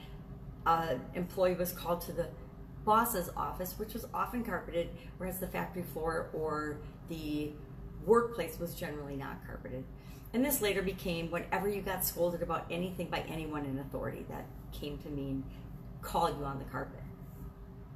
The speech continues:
Now, I remember the first time I was called on the carpet in my corporate America life. It was, uh, I was working for one of the biggest corporations in the world,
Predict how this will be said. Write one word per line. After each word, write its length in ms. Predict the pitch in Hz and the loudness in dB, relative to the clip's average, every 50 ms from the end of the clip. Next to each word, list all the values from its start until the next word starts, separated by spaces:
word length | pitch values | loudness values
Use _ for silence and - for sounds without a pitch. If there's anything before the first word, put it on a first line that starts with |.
| - - - - - | -10 -10 -10 -6 -2
Now, 240 | 165 170 156 - - - - - - - - - - | 0 2 2 0 -2 -6 -10 -10 -10 -10 -12 -6 0
I 100 | 156 175 | 2 2
remember 180 | 190 202 190 180 | 2 4 2 2
the 100 | 180 - | 2 2
first 200 | 185 175 180 185 | 0 -2 0 -2
time 80 | 175 | -2
I 100 | 160 156 | -2 -2
was 140 | 143 143 - | -2 -2 -4
called 260 | - 151 139 139 131 | -2 0 0 0 0
on 60 | 139 | -2
the 80 | 143 139 | -6 -6
carpet 320 | - 151 147 147 143 - - - | -4 -2 -2 -2 -2 -6 -6 -4
in 160 | 160 165 160 | -4 -4 -2
my 140 | 160 151 143 | -2 -4 -4
corporate 460 | - - - 170 165 170 170 160 156 | -4 0 2 2 4 4 2 2 2
America 380 | 151 147 139 143 139 - 143 131 | 0 -2 -2 -4 -4 -4 -4 -4
life. 300 | - 131 - 107 - - - - - - - - - - | -2 -2 -2 -2 -4 -4 -6 -8 -10 -10 -10 -12 -8 -6
It 100 | 160 151 | -4 -2
was, 300 | 160 165 151 139 131 - | 0 0 0 -2 -2 -4
uh, 60 | - | -4
I 320 | - - - - - - - | -6 -6 -8 -10 -10 -12 -10
was 100 | - - | -2 0
working 200 | 202 208 - - | 0 0 0 0
for 100 | 180 185 | 0 0
one 60 | 180 | 0
of 40 | 165 | 0
the 100 | 135 - | 0 0
biggest 280 | 170 170 185 - - | 0 0 0 -2 0
corporations 520 | - 202 202 185 185 180 180 - 226 220 233 | 0 0 2 2 2 2 2 2 2 2 4
in 60 | 247 | 4
the 80 | 269 294 | 4 4
world, 400 | 262 214 185 180 175 175 175 | 6 6 8 8 6 6 4